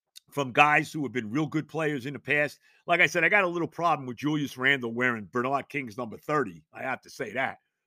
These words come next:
But with that said, I really don't have any problem with, uh, Josh Hart wearing John Starks' number three. There's a lot of similarities between the two guys.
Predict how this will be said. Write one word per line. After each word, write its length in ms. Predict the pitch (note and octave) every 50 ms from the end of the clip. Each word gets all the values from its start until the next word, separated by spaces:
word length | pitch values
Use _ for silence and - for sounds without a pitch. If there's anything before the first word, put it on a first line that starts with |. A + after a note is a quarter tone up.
| _ -
But 240 | G3 F#3+ D#3+ C3 - _ _ _ _ _ _ _ _ C#3
with 100 | C#3 -
that 220 | F3+ E3+ D#3 -
said, 360 | - - G3 F3+ D#3+ C3 A2+ - _ _ _ - -
I 60 | F3+
really 380 | F#3 E3+ E3+ G#3+ C4 C4+ A#3+ G#3+
don't 200 | G3 F#3 E3+ F3
have 160 | F3 E3+ F#3
any 180 | A#3 C#4 D4+
problem 580 | B3 - D3+ D3 C3 A#2+ A#2 A#2 A#2+ B2+ D3 C#3+ _ _ _ _ _ -
with, 220 | D3+ D#3+ D3+ D3 - _ _ _ _ _ _ -
uh, 180 | D3 D3 C3+ B2+
Josh 320 | - - G3+ G#3 G3 -
Hart 300 | - F3 A3 A3 - D#3
wearing 260 | D3+ D#3+ E3+ E3+ D#3 -
John 240 | E3 F#3+ G#3 G#3+
Starks' 500 | - - - G3+ A3 A3 F3+ - D3 A#2+
number 220 | D3+ F3+ E3+ C3+ A#2+
three. 340 | - F#3 B3+ C4+ - - - _ _ _ _ _ _ _ _ _
There's 180 | D#3+ E3 C#3 D3+
a 40 | E3+
lot 180 | G#3 A3+ G#3+
of 60 | E3
similarities 680 | - - A3 G#3 F#3 F3 G3 A3+ C4 C4+ B3 G#3+ D#3 A#2
between 320 | C3 D3 - C#3 D3 C3 A#2+
the 40 | A2
two 200 | - C#3 B2 A2
guys. 360 | A#2 A#2 A2+ B2 C3+ -